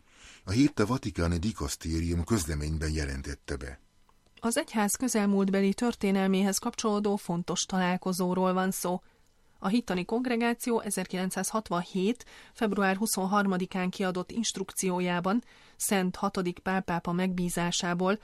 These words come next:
Speaker 2: arra hívta az összes püspöki konferenciát, hogy állítson fel hittani bizottságot, amely tanácsadó szervként segíti a püspöki konferencia munkáját és az egyes püspököket a hit és az erkölcs iránti aggodalmukban.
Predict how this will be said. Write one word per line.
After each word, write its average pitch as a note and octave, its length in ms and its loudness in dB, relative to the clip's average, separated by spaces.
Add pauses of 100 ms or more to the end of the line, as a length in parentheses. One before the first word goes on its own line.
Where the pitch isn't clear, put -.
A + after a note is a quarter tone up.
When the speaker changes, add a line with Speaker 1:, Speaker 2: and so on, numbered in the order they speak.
(320)
Speaker 2:
arra G#3 280 2
hívta F#3+ 480 -2
az E3 120 -2
összes - 340 -4
püspöki - 380 -6
konferenciát, F#3 880 -2 (240)
hogy A3 180 -2
állítson G3+ 520 0
fel F#3+ 220 0
hittani F#3+ 440 0
bizottságot, - 760 -4 (300)
amely F3+ 300 0
tanácsadó F3 600 0
szervként F3 520 -2
segíti F#3 420 -2
a D#3 60 0
püspöki - 420 -8
konferencia E3+ 640 -4
munkáját F#3+ 600 0
és F#3 140 -4
az F3+ 120 -4
egyes F3 340 -6
püspököket - 680 -6 (300)
a - 80 -4
hit A3 240 0
és - 260 -2
az D#3+ 260 -2
erkölcs F3 460 -2
iránti E3+ 380 -2
aggodalmukban. E3 880 -4